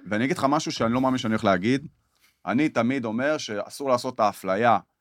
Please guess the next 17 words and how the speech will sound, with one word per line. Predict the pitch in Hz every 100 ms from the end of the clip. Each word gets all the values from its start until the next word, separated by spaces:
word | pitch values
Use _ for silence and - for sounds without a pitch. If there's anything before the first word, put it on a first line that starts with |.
| _ _
בין | 101 127
בית"ר | 110 110 120
ירושלים | 113 110 110
לשאר | 98 113 107
הקבוצות | 107 87 - 135
בכל | 101 117
מה | 117
שנוגע | 101 95 120
למשחקים | 107 - 90 104
בשבת. | 101 87 80 85 _ _ _ _ _ -
אני | 117
ישבתי | 123 123
אתמול | 110 110
ביציע, | 95 82 - 113 131 139 _ _ _ _ _ _ _ _ _ _ _ _
ואני | 85 87 90
אומר |
לך, | 113